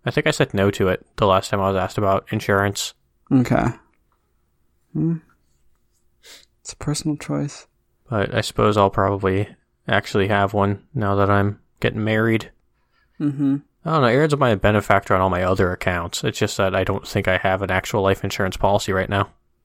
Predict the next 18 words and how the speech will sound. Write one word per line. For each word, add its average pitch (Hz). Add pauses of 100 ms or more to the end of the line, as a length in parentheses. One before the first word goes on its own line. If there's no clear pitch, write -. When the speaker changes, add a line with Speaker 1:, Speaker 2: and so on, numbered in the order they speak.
(340)
Speaker 2:
Yeah. 131 (440)
No, 151
good 156
not 175
Speaker 1:
Yeah. 170
Speaker 2:
to -
give 151
her 156
an 147
excuse 135
to 131
kill 127
you 120
yet. 117 (380)
Speaker 1:
Mm-hmm. 101 (960)
Probably. 101 (720)
Speaker 2:
But, 127 (600)
yeah. 139